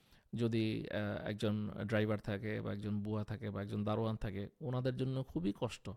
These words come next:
নিজেদের, আহ, খাওয়া পড়া ইত্যাদির ব্যবস্থা করার পরে সন্তানের জন্য একটা স্কুল, আম,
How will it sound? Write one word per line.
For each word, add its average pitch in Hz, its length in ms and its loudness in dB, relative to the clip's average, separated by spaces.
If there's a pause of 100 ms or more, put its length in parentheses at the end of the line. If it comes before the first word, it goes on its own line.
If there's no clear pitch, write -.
(500)
নিজেদের, 123 580 4 (120)
আহ, - 960 -4
খাওয়া 113 340 2
পড়া 113 300 -2
ইত্যাদির 113 360 -2
ব্যবস্থা 113 380 -2
করার 117 240 0
পরে 170 280 0 (320)
সন্তানের 113 500 0
জন্য 110 260 0
একটা 107 480 -2 (120)
স্কুল, 110 640 -4
আম, 107 540 -4